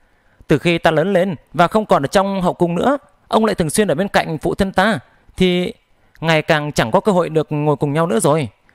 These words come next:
Chẳng thể ngờ được rằng hôm nay trong cái tình cảnh ngang trái này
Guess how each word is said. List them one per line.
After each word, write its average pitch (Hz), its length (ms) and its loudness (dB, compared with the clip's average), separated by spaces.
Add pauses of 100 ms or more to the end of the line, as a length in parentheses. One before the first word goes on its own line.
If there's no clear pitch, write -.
(100)
Chẳng 143 160 0
thể 165 140 0
ngờ 160 120 0
được 151 240 0 (360)
rằng 180 200 2
hôm 208 120 0
nay 214 340 0 (240)
trong 185 160 2
cái 220 100 2
tình 190 180 0
cảnh 127 160 0
ngang 165 160 -2
trái 180 200 0
này 165 240 -2